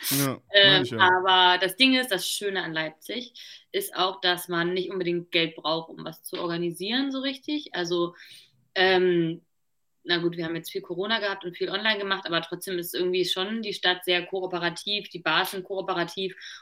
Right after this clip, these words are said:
Speaker 2: und irgendwie bekommt man das hier halt mit wenig Kohle auch hin, coole Sachen zu machen. Das ist ja das Schöne auch an Leipzig noch. Also jetzt steigen ja auch die Mieten und wird alles teurer und die Räume werden weniger und so weiter und so fort, aber, ähm, ja, also wir haben das Glück,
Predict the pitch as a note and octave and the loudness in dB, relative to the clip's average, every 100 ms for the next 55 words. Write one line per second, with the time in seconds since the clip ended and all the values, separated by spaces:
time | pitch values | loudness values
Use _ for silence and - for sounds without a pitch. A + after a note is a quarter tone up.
0 | - F3+ F#3 F#3 F#3 E3+ F3+ F#3 F#3 F3+ | -8 0 2 2 0 -2 -4 -2 0 0
1 | E3+ G3 F#3+ E3+ F3+ F3 - E3+ E3 E3+ | -2 -2 0 2 0 0 -4 -8 -2 0
2 | F3+ F3+ - G3 F3+ D#3+ E3 F#3 F#3 F3 | 0 -4 -2 2 2 0 -2 -2 -2 -4
3 | G3 E3+ E3 F3+ F3 E3+ E3 E3 D#3+ - | -4 0 0 -2 -6 0 0 0 -8 -12
4 | - - - E3 E3+ D#3+ - D#3+ D#3+ A2 | -20 -16 -10 0 2 2 0 -2 -2 -4
5 | C#3+ - _ - D#3 D#3 D#3 - D3+ - | -6 -8 _ -12 -2 -2 -2 -6 -10 -2
6 | E3 E3 - - _ - D#3 D3 - E3 | 0 0 -4 -16 _ -6 -6 -6 -10 -10
7 | - E3 E3 E3+ F3+ F#3+ F3+ F3 F3 E3 | 4 4 4 -2 -4 -4 -4 -4 -6 -8
8 | D#3+ E3+ E3 E3 E3 - F3 E3 D#3+ D#3+ | -6 -6 -4 -4 -6 -2 -2 -2 -4 -6
9 | D#3+ E3 D#3 D#3+ E3 A#3+ B3 G3 F#3 F3+ | -4 -4 -2 -2 -2 -2 -2 -4 -6 -6
10 | F#3 F3+ F3 - G3 F#3 E3 D#3 - - | -4 -6 -8 -8 -6 -4 -4 -4 -6 -18
11 | - _ _ _ F3+ F3 E3+ E3+ E3 E3 | -20 _ _ _ 2 4 4 2 2 0
12 | E3 D#3+ D#3 _ _ _ _ _ _ - | -2 -4 -8 _ _ _ _ _ _ -14
13 | D#3+ F#3 A3 F3 - - F3 F#3+ A3 B3 | -6 0 6 6 4 0 0 2 2 2
14 | G#3 - A3+ A#3+ - | 0 -4 -6 -6 -10